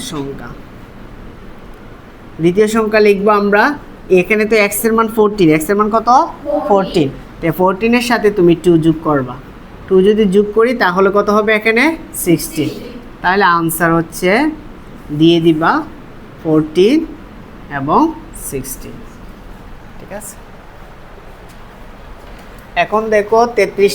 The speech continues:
নাম্বারটা। তেত্রিশ নম্বরে কি বলছে দেখো, আহ, তিনটি ক্রমিক স্বাভাবিক বিজোড় সংখ্যার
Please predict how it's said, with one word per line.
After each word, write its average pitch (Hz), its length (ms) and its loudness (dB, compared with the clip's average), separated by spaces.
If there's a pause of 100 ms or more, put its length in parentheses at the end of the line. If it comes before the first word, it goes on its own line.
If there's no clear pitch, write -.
নাম্বারটা। 165 440 -2 (840)
তেত্রিশ 208 380 0
নম্বরে 269 220 2 (100)
কি 226 100 2
বলছে 202 340 2 (120)
দেখো, 139 220 -4
আহ, 285 1120 -2 (100)
তিনটি 233 340 4 (140)
ক্রমিক 226 480 2 (140)
স্বাভাবিক 196 640 2 (200)
বিজোড় 226 360 6 (140)
সংখ্যার 208 720 4